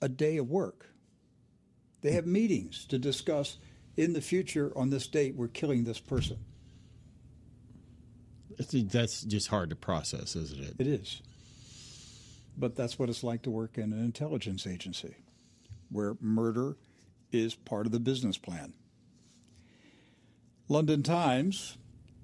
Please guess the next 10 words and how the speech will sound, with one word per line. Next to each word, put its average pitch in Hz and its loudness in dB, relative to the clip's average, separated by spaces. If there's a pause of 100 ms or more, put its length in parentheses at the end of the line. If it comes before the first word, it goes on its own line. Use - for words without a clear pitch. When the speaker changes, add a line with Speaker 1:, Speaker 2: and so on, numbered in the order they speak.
(120)
Speaker 1:
Israel-Gaza 139 4
ceasefire 127 2 (420)
could 135 2
be 127 4
extended 135 2
if 123 2
more 127 4
hostages 113 -2 (480)
are 110 -2
freed. 127 2